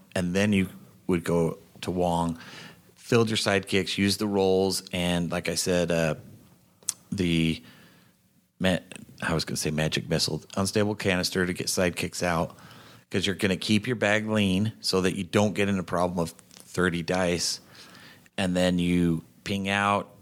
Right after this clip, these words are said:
you energy fix, you pay, you sacrifice those, and then if you happen to have some bolts,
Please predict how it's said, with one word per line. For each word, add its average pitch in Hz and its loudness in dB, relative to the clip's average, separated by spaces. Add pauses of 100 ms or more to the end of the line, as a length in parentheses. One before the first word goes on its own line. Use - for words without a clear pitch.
you 92 -2
energy 98 0
fix, - 0 (300)
you 90 -4
pay, 95 0 (360)
you 76 -8
sacrifice 92 -2
those, 92 0 (580)
and 101 -4
then 147 2
if 117 -2
you 104 2
happen 117 -2
to 98 -6
have 104 0
some 90 -4
bolts, 110 0